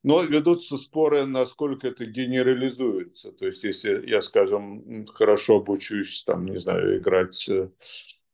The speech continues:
в поддавки, да, э, с-, сделает ли меня это умнее в целом? И, э, вообще говоря, умнее не сделает. Э,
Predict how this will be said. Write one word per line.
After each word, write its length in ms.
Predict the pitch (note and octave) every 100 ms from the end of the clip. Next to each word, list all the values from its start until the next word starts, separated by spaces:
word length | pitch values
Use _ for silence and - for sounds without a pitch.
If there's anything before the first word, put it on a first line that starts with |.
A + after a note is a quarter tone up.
| _
в 100 | -
поддавки, 680 | - A#2+ A2 B2+ - - F#3+
да, 280 | D3+ B2 C3
э, 220 | C3+ B2 A2 _ _ - - C3+
с-, 100 | C3+ -
сделает 720 | B2 C3 C#3+ C3 B2+ B2+ B2+
ли 240 | A#2+ A#2+ A#2+
меня 420 | A#2 A#2 A#2 A#2
это 840 | - A#2 A2 _ A2+ A2 G#2+ A2 A2 A2
умнее 640 | C#3 B2+ C3+ B2 G2+ G2 F2+
в 60 |
целом? 580 | - - G#2 F2+ E2+ F2 _ - - - _
И, 360 | - C#3 D3 C#3+ C#3
э, 300 | C#3 B2+ A#2+ A#2+
вообще 360 | C3 B2+ B2 D3
говоря, 260 | C3+ C3
умнее 800 | B2+ B2+ C3 C3+ C3+ B2+ B2 B2
не 320 | A#2+ B2 A#2+ A2+
сделает. 760 | A#2 G3 G#3+ F#3+ F3 E3+ D#3+ C3
Э, 580 | B2+ B2 B2+ A#2+ A#2+